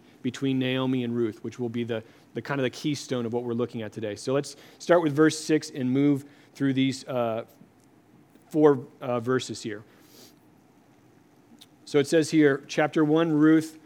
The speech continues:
verse six, "Then she arose," that's Naomi, "with her daughters-in-law to return from the country of Moab,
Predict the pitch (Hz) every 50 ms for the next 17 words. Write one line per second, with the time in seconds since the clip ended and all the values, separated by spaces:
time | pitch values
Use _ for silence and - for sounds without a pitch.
0 | - - 135 139 151 147 147 - - 151 131 123 - - - - - - - -
1 | 120 151 165 170 175 - - - 208 190 175 165 156 147 131 123 117 131 120 -
2 | - 143 139 135 135 131 127 113 101 104 107 _ _ _ _ _ _ _ _ _
3 | _ _ _ _ _ _ _ _ _ _ _ _ - 143 165 170 156 170 170 156
4 | 135 160 151 151 156 160 165 156 151 - - 151 143 139 135 139 139 135 127 117
5 | 113 - - - 131 127 123 - - - 156 156 160 160 156 160 147 139 135 -
6 | - 147 147 - - 143 135 120 131 135 127 127 123 113 113 117 117